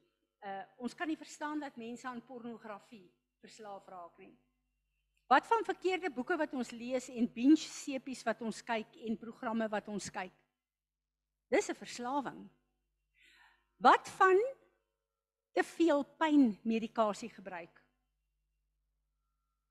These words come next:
En ek het geleer dat 'n mens se liggaam kry ook 'n stem.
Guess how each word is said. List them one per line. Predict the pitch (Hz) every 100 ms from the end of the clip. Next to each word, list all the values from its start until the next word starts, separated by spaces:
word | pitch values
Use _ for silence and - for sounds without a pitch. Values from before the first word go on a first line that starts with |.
| _ _ _
En | 254 262
ek | 285 381
het | -
geleer | 302 214 294 320
dat | 233 220 -
'n | 233
mens | 233 254
se | - 226
liggaam | 214 - 302 214 185
kry | - 240 254
ook | 294 302
'n | 254
stem. | - - 170 170 180